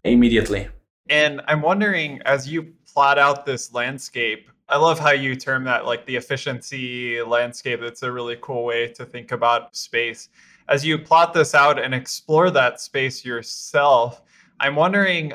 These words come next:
Speaker 2: one way to think about what you're doing and how you've expressed it is, I'm a data scientist, I've trained my model, now I run it through Otto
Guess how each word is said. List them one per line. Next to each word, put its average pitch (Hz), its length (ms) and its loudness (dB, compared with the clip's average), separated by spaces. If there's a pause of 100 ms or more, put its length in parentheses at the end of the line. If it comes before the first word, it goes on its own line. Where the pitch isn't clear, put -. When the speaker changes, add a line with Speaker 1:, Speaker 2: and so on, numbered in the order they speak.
Speaker 2:
one 165 180 -2
way 165 120 6
to 139 100 4
think 131 240 -10
about 123 480 2
what 123 100 -10
you're 123 140 -8
doing 131 640 -8
and 123 180 -10
how 127 140 0
you've 123 160 -6
expressed 127 540 -2
it 139 120 -6
is, 117 280 -4 (100)
I'm 135 180 0
a 135 60 -2
data 131 280 -2
scientist, 123 800 -4
I've 123 140 -10
trained 147 280 -2
my 135 140 0
model, 127 460 0
now 123 180 -2
I 127 120 2
run 123 200 -6
it 123 160 -10
through 120 300 -6
Otto 120 600 0